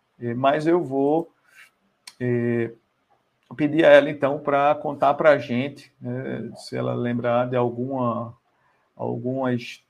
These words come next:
alguma história, né, de alguma professora, eh, específica, né, que, em-, eh, trouxe aí as evidências pra dentro da sua sala de aula, né, e o que é que aprendeu com isso. Natalie, would you have any, uh...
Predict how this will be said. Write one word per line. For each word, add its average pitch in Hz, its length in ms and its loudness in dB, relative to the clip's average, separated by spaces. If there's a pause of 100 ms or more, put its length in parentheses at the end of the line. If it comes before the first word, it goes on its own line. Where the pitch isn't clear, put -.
alguma 120 800 -4
história, 143 680 4
né, 127 120 -8
de 135 100 -8
alguma 131 280 -6
professora, 131 920 -6 (300)
eh, 120 80 -8
específica, 139 800 -4 (440)
né, 123 200 -12
que, 131 480 -8 (1000)
em-, 131 280 -8
eh, 113 540 -6
trouxe 156 360 0
aí 139 120 0
as 131 120 -2
evidências 127 580 -4
pra 127 120 -6
dentro 123 200 -2
da 123 60 -4
sua 123 100 -6
sala 123 280 0
de 123 120 0
aula, 135 280 2
né, 123 180 -4
e 127 100 -2
o 127 60 -6
que 127 80 -14
é - 20 -12
que 127 380 -6
aprendeu 120 440 -4
com 123 160 -8
isso. 110 300 -10 (720)
Natalie, 190 540 6
would 175 360 4
you 349 240 6
have 254 280 6
any, 240 580 2
uh... 135 540 0